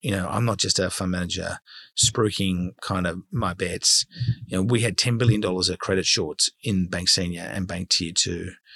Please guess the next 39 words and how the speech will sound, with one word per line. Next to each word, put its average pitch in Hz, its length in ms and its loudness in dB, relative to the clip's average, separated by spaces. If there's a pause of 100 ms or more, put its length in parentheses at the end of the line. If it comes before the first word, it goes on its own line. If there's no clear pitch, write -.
(400)
uh, 85 300 -2
for - 160 -6
much 90 180 0
of - 80 -2
twenty-one 87 320 -4
and 85 100 -6
twenty-two, 87 520 -2
and 90 180 -4
we 90 100 -2
were 90 220 -4
avowedly 92 500 -4
negative 90 340 -4
the 98 80 -4
sector. 90 440 -2
And 98 100 -12 (560)
when 110 140 0
all 113 220 -2
our 104 400 -2
peers 107 320 2
were 101 100 2
sort 104 160 2
of 95 60 0
saying 107 300 2
that 92 180 -2
bank 101 180 2
senior 98 240 2
spreads 98 280 2
would 101 160 0
move 98 220 0
that 95 180 -2
wide, 98 560 2
you 117 120 -6
know, 90 160 -4
five-year 98 420 0
major 95 240 0
bank 95 140 -2
senior 92 240 2
was 90 120 -4
paying 92 280 -4